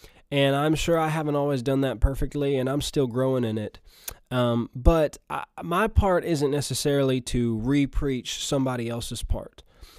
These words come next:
even though that was good and right. I, I want to do my part. I want to study the scripture for myself and find out, "Lord, what, what would you have me minister?"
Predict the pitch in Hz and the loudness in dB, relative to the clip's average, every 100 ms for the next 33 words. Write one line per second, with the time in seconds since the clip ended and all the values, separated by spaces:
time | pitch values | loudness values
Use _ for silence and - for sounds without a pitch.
0 | - 147 143 135 127 131 131 131 110 120 | 0 4 4 4 2 -2 -4 -6 -4 0
1 | 120 104 107 107 95 - - 139 - 147 | 0 -2 -6 -8 -10 -16 -10 -6 -4 2
2 | 180 196 175 139 139 127 - 151 135 135 | 4 6 4 -2 -6 -6 -8 -2 2 2
3 | 127 139 - 110 110 - 123 143 156 - | 0 0 0 0 -4 -8 -4 0 0 0
4 | - 139 147 139 - 131 - 123 123 120 | 0 0 0 -2 -4 -6 -6 -6 -4 -4
5 | 120 135 139 143 - - - - 123 - | -2 0 0 -2 -10 -20 -14 -4 -2 0
6 | 135 135 131 123 120 143 151 139 151 147 | 0 2 0 -2 0 4 4 4 2 2
7 | 160 - 117 139 135 131 123 120 113 104 | 0 0 0 0 0 -2 -4 -4 -6 -10
8 | - - | -12 -12